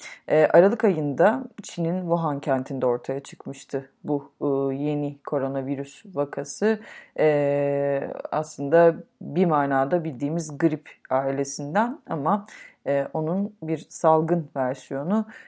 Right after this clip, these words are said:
E, şimdi bütün dünya neredeyse, e, bu virüsle boğuşmaya devam ediyor. Pandemi ilan etti Dünya Sağlık Örgütü.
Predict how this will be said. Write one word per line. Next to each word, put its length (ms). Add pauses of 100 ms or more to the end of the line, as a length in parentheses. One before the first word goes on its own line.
(120)
E, 380
şimdi 280
bütün 300
dünya 520
neredeyse, 920
e, 800 (420)
bu 340
virüsle 520 (200)
boğuşmaya 480
devam 340
ediyor. 360 (380)
Pandemi 420
ilan 380
etti 280
Dünya 280
Sağlık 420
Örgütü. 560